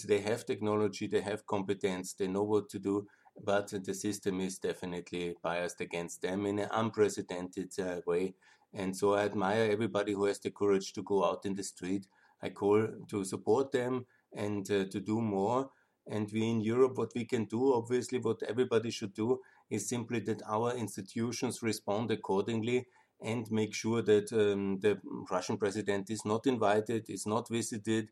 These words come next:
is, cannot join at the G seven. Uh, G seven is anyhow kicked out, but he appears now all the time at G twenty.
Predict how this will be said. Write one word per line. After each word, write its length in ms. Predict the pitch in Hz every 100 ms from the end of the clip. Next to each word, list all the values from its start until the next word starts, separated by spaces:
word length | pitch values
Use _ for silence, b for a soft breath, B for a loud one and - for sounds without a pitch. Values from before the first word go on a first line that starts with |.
| b b -
is, 200 | 104 104
cannot 480 | 113 104 107 135
join 360 | - 117 117 120
at 140 | 117
the 100 | 113
G 260 | 110 131 120
seven. 540 | 110 113 110 117 120 - b b
Uh, 100 | -
G 200 | 104 - 113
seven 300 | 113 113 107
is 120 | 101
anyhow 300 | 107 110 101
kicked 320 | 98 110 -
out, 240 | 95 113 -
but 140 | 107
he 160 | 117 113
appears 360 | 95 135 135
now 140 | 127 127
all 160 | 117
the 100 | 117
time 260 | 113 113 120
at 120 | 113
G 160 | 131 120
twenty. 540 | - 117 120 -